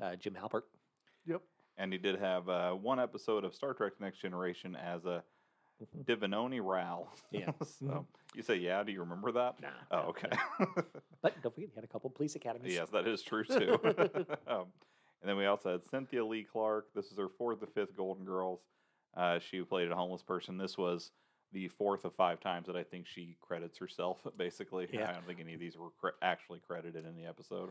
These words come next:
Speaker 1: <laughs> Yeah, and I think she, like, added that to her own I M D B profile, 'cause I don't
Speaker 3: Yeah.
Speaker 1: remember her having a line.
Speaker 3: Yeah,
Speaker 1: And
Speaker 3: no.
Speaker 1: generally you have to in order to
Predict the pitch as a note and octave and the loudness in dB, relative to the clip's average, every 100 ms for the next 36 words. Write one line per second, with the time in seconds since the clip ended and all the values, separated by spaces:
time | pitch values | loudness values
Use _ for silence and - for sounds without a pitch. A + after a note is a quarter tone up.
0 | - - - A2+ B2 A#2 - - A#2+ C#3+ | -2 -2 0 -2 -4 -6 -6 -6 -6 -8
1 | E3+ - G2+ B2 G#2+ G#2+ G2+ G2+ - F2+ | -12 -4 -2 0 0 0 -2 -4 -6 -4
2 | F#2+ F#2+ - - F#2+ F2+ F2+ F2+ F#2+ - | -4 -4 -8 -6 -4 -4 -6 -10 -12 -2
3 | F2+ E2+ E2 E2 - - G2+ A2+ A#2 G2+ | 0 0 -2 -4 -6 0 2 2 2 0
4 | F2+ F#2+ F2+ F#2 D#2+ F2+ E2+ D#2+ F2+ - | 0 0 -4 -8 -8 -8 -8 -8 -10 -10
5 | - E2+ E2+ F2 F2 A#2+ G#2+ F#2 F2+ G#2 | -2 4 4 4 4 4 2 -2 -6 -6
6 | F#2 - G#2+ F#2+ G#2+ G#2+ G#2+ - | -6 -4 -2 2 4 6 8 8